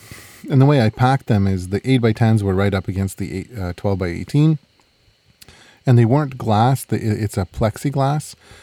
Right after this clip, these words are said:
so, um, it's, it bends, and, you know, it, if it was glass, it'd be broken. But a little bit of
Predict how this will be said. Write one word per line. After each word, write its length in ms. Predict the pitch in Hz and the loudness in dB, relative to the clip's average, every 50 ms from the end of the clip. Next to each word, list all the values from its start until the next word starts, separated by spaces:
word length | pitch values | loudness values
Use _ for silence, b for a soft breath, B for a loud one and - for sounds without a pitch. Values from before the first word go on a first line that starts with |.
| B B B B B B B B B | B B B B B B B B B
so, 640 | - - - 135 123 117 117 113 113 110 110 - _ - - | -8 -2 2 4 4 4 4 4 4 2 0 -4 _ -6 -4
um, 460 | 107 101 98 98 95 95 98 104 107 - _ _ - - - | -2 0 0 0 0 0 -2 -4 -6 -8 _ _ -12 -4 0
it's, 520 | 143 120 110 - - - - - - - - | 2 2 2 0 -6 -12 -12 -14 -12 -6 -2
it 140 | 143 123 117 | 0 0 2
bends, 460 | 202 196 98 85 82 80 - - - _ _ _ - | 2 0 0 0 -2 -6 -8 -14 -20 _ _ _ -2
and, 520 | 135 113 107 104 101 101 98 101 90 - - _ _ _ _ _ _ _ _ | 0 2 2 4 2 2 2 0 0 -4 -10 _ _ _ _ _ _ _ _
you 100 | - 139 | 2 4
know, 140 | 113 101 101 | 4 4 2
it, 260 | - 117 127 117 - _ _ _ - - B B B B B 117 117 117 - - | 0 -2 -4 -4 -4 _ _ _ -18 -18 B B B B B -12 -12 -12 -4 0
if 140 | - - - | 2 4 4
it 40 | 170 | 6
was 160 | 147 120 104 | 4 4 4
glass, 320 | 104 127 135 127 107 - | 4 2 2 2 2 2
it'd 100 | 101 90 | 0 -2
be 80 | 80 87 | -2 -2
broken. 500 | 76 87 117 117 107 - 78 78 82 - b b b b b b - | -2 2 2 2 2 0 -4 -10 -12 -12 b b b b b b -2
But 260 | 117 104 98 98 - - - | 0 0 0 0 -4 -6 -6
a 60 | - 107 | -4 -2
little 320 | 98 104 123 139 135 127 | 2 4 4 4 4 4
bit 160 | 113 120 107 | 4 4 4
of 320 | 107 101 98 92 - - | 4 2 2 0 -2 -6